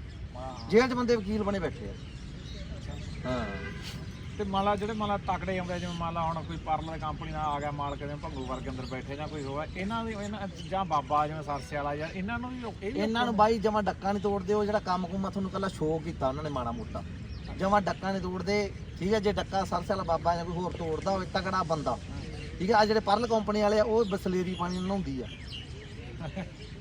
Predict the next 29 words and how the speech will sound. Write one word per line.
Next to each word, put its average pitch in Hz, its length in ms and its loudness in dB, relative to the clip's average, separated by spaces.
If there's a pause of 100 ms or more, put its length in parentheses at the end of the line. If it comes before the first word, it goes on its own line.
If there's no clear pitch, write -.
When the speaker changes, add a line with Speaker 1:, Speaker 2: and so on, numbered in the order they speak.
(160)
Speaker 2:
ਮੁਕਤਸਰ, 175 300 6
Speaker 1:
ਲੋਕ, 233 280 2 (280)
Speaker 2:
ਮੁਕਤਸਰ 175 340 6
ਆਓ 254 180 12
ਜੇਲ੍ਹ 240 200 6
ਚ 165 100 -6
Speaker 1:
ਅੱਛਾ। - 880 -10
Speaker 2:
ਪਰਲ 185 180 6
ਵਾਲੇ। 170 280 4 (260)
Speaker 1:
ਅੱਛਾ। 120 140 -10 (680)
Speaker 2:
ਉਹ - 60 -6
ਚੱਲ 185 200 0
ਵਕੀਲ 180 260 -4
ਦਾ 196 60 2
ਮੈਂ 196 120 0
ਨਾਂ 165 200 6
ਨਹੀਂ 185 100 -2
ਲੈਂਦਾ, 190 340 6
ਵਕੀਲ 175 380 -4
ਦੇ 185 60 -2
ਉੱਥੇ 180 400 -2
ਆਏ 156 160 2
ਸੀ 202 140 -4
ਉਹ 175 220 -2
ਵਕੀਲ 143 180 -8
ਕੋਲੇ, 165 240 2
Speaker 1:
ਹਾਂ। - 480 -8
Speaker 2:
ਉੱਥੇ 165 180 -4
ਮੈਂ 180 140 -2